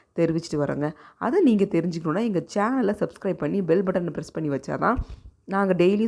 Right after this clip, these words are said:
சொல்ற தகவல்கள் உங்களுக்கு வந்து சேரும். மறக்காம சப்ஸ்கிரைப் பண்ணுங்க, பெல் பட்டனை பிரஸ் பண்ணி வைங்க. அது மட்டும் இல்லைங்க, எங்க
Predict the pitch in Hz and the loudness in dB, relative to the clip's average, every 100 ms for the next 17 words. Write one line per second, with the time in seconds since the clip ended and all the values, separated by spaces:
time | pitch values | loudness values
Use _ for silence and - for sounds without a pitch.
0 | 208 156 156 156 156 175 320 311 170 151 | 0 -2 -2 -4 -4 -2 0 0 0 -2
1 | 147 143 156 - 131 131 127 - - - | -2 -4 -6 -4 0 0 0 -10 -20 -10
2 | 151 165 165 180 185 370 - - - - | -2 -2 0 2 2 -2 -6 -18 -20 -12
3 | - 156 - 185 180 156 160 370 190 165 | -6 -6 -4 -4 -2 -2 -2 -2 0 0
4 | 165 175 180 302 453 - _ _ - 143 | 0 -4 -4 -4 -6 -12 _ _ -10 -6
5 | 147 143 135 131 131 131 - _ _ _ | -4 -2 -2 -2 -2 -4 -12 _ _ _
6 | - - 180 202 202 196 185 160 165 233 | -20 0 4 4 2 0 0 2 0 0
7 | 381 220 170 | 2 2 2